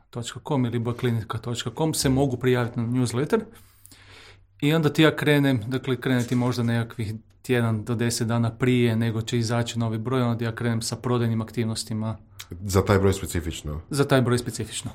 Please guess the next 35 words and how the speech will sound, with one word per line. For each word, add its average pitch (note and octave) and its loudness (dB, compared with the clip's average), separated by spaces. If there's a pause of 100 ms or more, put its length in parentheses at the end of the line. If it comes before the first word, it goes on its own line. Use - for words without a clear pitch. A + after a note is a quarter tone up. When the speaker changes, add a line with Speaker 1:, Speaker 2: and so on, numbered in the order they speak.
Speaker 2:
Da G#2 6
li G2+ 6
se F#2+ -4
mogu F2+ 2
ljudi E2+ 2
pretplatiti E2+ -2
tipa D#2 0 (340)
godinu E2 2
unaprijed? F2 0 (220)
Speaker 1:
Ne. B2 0 (380)
Speaker 2:
Ne. D2+ -12 (760)
Speaker 1:
Ne. B2 -2 (400)
Dakle, A#2+ -4
trenutno E3 2
Speaker 2:
Namjerno A#2 4
ili G2 2
to, F#2 -10
Speaker 1:
Namjerno, A2+ 2 (180)
Speaker 2:
to C3 -4
će B2 2
Speaker 1:
da. A#2 2
Speaker 2:
biti? D3+ -6 (280)
Speaker 1:
Da, A#2 -2
dakle, B2+ -2
stvari B2+ 2
potpuno C3+ 0
namjerno. D#3+ 2
Trenutno D#3+ 0
možeš D3+ 4
samo C#3+ 4
na C3+ 4
mjesečnoj B2+ 0
bazi A#2 0
se A2+ -4
pretplatiti. C3 -4